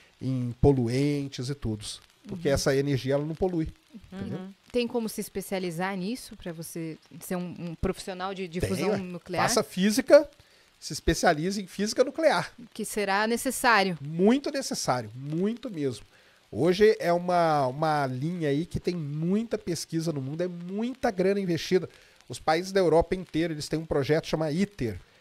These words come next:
Speaker 1: que é pra construir um reator gigantesco europeu. Porque a Europa tem um problema sério de energia.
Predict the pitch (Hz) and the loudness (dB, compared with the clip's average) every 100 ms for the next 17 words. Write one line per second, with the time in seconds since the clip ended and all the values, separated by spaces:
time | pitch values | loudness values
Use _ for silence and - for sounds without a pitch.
0 | _ _ 117 135 - 143 - 160 160 143 | _ _ -2 -2 -2 -4 -2 -2 0 0
1 | 160 - - 165 180 - 117 101 190 214 | 0 -4 0 2 2 -2 -10 -8 0 0
2 | 180 - 135 165 - 190 - 165 214 202 | 0 -2 -2 -2 -6 -10 2 4 6 2
3 | - 135 131 - _ _ - - _ - | 2 0 0 -4 _ _ -20 -20 _ -2
4 | 156 139 175 175 151 147 151 127 135 123 | 2 4 4 4 0 -2 0 2 0 0
5 | 131 123 107 110 110 - 98 | 0 0 0 -6 -8 -8 -12